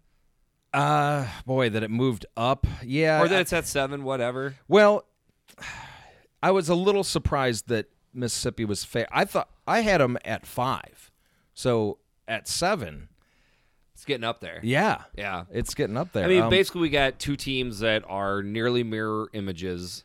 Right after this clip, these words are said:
Speaker 2: to each
Speaker 1: both
Speaker 2: other.
Speaker 1: had good seasons.
Speaker 2: Well, both, both eight and four, both really
Speaker 1: Really
Speaker 2: good
Speaker 1: good
Speaker 2: defenses,
Speaker 1: defenses.
Speaker 2: both okay, but not great offenses.
Speaker 1: Yeah.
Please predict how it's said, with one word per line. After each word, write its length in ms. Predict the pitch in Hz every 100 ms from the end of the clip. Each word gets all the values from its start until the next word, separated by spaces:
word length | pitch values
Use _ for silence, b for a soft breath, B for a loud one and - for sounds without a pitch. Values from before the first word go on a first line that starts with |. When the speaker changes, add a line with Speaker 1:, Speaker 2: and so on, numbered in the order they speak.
| -
Speaker 2:
to 160 | 113 101
each 100 | 151
Speaker 1:
both 180 | 160
Speaker 2:
other. 80 | 90
Speaker 1:
had 100 | 202
good 140 | 226 185
seasons. 520 | 170 170 240 - - _ - - -
Speaker 2:
Well, 140 | 123 123
both, 380 | 95 120 127 -
both 280 | 107 101
eight 160 | 110 113
and 120 | 101
four, 440 | - 117 117 151 -
both 360 | 98 110 - -
really 380 | - 104 131 151
Speaker 1:
Really 200 | 151 135
Speaker 2:
good 120 | 131 117
Speaker 1:
good 60 | 123
Speaker 2:
defenses, 240 | - 131 -
Speaker 1:
defenses. 200 | 127 117
Speaker 2:
both 360 | 95 123 117 - b b b
okay, 480 | 233 - 165 160 165
but 200 | 135 120
not 300 | 117 117 113 _ _ _ -
great 340 | 101 110 107 104
offenses. 400 | 92 87 - 90
Speaker 1:
Yeah. 160 | 104